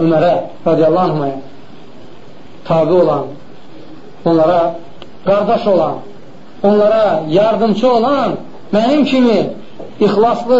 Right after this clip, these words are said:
səhabələr idi. Ancaq mənə özünü köməkçi kimi göstərən, dost kimi göstərən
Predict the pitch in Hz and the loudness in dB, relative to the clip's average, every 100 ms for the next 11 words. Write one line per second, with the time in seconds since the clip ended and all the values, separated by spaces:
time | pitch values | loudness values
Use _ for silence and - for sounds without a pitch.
0 | 214 202 202 190 190 233 208 143 135 131 | 4 2 2 4 4 4 2 2 -2 -4
1 | - - - - - - - 202 226 208 | -12 -16 -18 -18 -18 -10 -2 2 4 4
2 | 208 262 285 - - - - - - - | 4 2 0 -2 -6 -14 -16 -16 -16 -16
3 | - - - - - - 208 196 165 185 | -16 -16 -16 -16 -16 -2 4 4 4 4
4 | 196 - - - - - - - - 196 | 4 2 -2 -10 -14 -16 -16 -16 -2 2
5 | 190 180 - 180 170 156 160 - 160 165 | 2 2 0 0 2 4 2 2 2 2
6 | 160 135 - - - - - - 202 196 | 0 -4 -10 -14 -16 -16 -16 -4 0 0
7 | - 190 175 170 - - 165 170 160 | 0 0 2 2 2 2 2 2 0